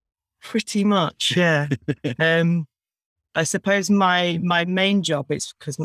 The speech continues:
Speaker 1: uh, from my background, so my background is in, um, performing arts. I
Speaker 2: Hmm.
Speaker 1: ended up in Leeds because, um, I came to u-, up to uni,
Speaker 2: Mm-hmm.
Speaker 1: um, and stayed, as many people do. <laughs> Um, and I did, um,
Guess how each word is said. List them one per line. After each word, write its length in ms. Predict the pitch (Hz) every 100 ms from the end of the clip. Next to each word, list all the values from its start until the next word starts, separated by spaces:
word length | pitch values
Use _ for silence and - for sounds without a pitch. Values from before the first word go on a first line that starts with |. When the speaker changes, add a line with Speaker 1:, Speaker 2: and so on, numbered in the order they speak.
| -
Speaker 1:
uh, 240 | 143 139 -
from 140 | - 151
my 140 | 143
background, 480 | 123 147 - 135 135
so 100 | 156
my 160 | 156 151
background 500 | 151 - 151 143 139
is 200 | 135 147
in, 240 | 139 135
um, 240 | 135 135 - _
performing 440 | - 147 156 139 135
arts. 420 | 131 131 - -
I 220 | 143 135 - _ -
Speaker 2:
Hmm. 100 | 165
Speaker 1:
ended 240 | 147 139
up 120 | 147 -
in 160 | 143
Leeds 520 | 143 139 139 - - - _ _ _ -
because, 540 | 135 - 147 127 -
um, 300 | - 143 135 127
I 80 |
came 220 | 139 156 139
to 100 | 147
u-, 140 | 139 -
up 140 | 127
to 120 | - 147
uni, 380 | 135 135 131 131 _ _ _ _
Speaker 2:
Mm-hmm. 160 | 85 87 - -
Speaker 1:
um, 360 | 143 139 135 -
and 220 | 151 156
stayed, 400 | - 269 294 165
as 240 | - 143
many 200 | 156 147
people 320 | - 156 -
do. 320 | 143 151 135 131 _ _ _ _ _ _
<laughs> 120 | 170
Um, 400 | 190 170 165 160 -
and 240 | 156 151
I 100 | 156
did, 240 | 156 165 165
um, 300 | 151 151